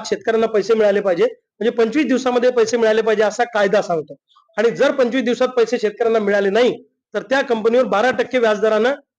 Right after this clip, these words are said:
रक्कम शेतकऱ्यांना कंपनीने दिली पाहिजे आणि त्या कंपनीला ब्लॅकलिस्टेड करा, त्या कंपनीवर कारवाई करा, असा नियम आहे.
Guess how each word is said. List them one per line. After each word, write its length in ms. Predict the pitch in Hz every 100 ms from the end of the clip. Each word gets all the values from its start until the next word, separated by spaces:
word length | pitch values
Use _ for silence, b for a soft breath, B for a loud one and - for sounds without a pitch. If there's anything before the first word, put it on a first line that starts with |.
| _
रक्कम 360 | 170 180 180 285
शेतकऱ्यांना 420 | 277 240 247 240
कंपनीने 420 | 233 220 208 220
दिली 200 | 202 202
पाहिजे 320 | 196 190 202 285 - _ -
आणि 140 | 233
त्या 180 | - 277
कंपनीला 420 | 277 247 262 277
ब्लॅकलिस्टेड 480 | 247 254 285 294 285
करा, 140 | 277
त्या 140 | 262 262
कंपनीवर 340 | 254 277 277
कारवाई 320 | 277 320 311
करा, 220 | 294 254 247 -
असा 160 | 233 302
नियम 220 | 330
आहे. 80 | 285